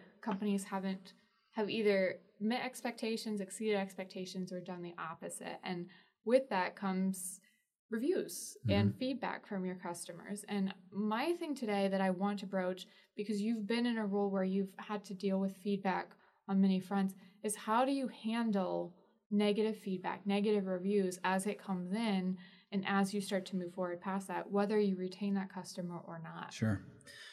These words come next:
Speaker 2: Never in a time in human history have consumers, customers, potential clients, prospects, et cetera,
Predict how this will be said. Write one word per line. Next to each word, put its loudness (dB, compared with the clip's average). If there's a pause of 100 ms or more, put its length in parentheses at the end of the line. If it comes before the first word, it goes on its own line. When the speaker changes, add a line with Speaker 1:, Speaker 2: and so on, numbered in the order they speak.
(880)
Speaker 2:
Never 12
in 12
a 12
time 10 (300)
in 6
human 12
history 4 (300)
have 2 (100)
consumers, 8 (120)
customers, 6
potential 0
clients, 4
prospects, 4
et -10
cetera, 4